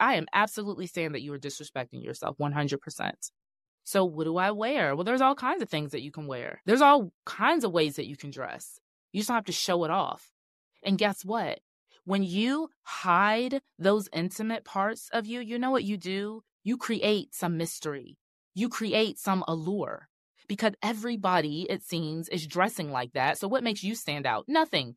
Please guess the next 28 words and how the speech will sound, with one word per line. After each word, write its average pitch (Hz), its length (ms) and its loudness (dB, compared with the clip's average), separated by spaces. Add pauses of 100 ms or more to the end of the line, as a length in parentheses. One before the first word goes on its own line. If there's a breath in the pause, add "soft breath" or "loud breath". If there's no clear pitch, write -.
(120)
You 220 120 -2
just 262 200 0
look 247 100 2
like 233 160 6
everybody 202 380 4
else. - 200 -4
But 226 160 4
when 214 140 4
a 185 100 4
woman 226 380 2
knows 226 220 0
her 202 100 -2
worth 175 240 -4
and 170 180 -4
value, 180 440 2
and 180 100 -2
when 175 80 -2
she's 208 220 -6
not 226 240 -4
showing 196 440 0
off 202 200 2
everything, 202 540 -2
and - 100 -10
she's 208 200 -6
not 220 160 0
walking 190 340 4
around 196 360 0
like, 165 180 2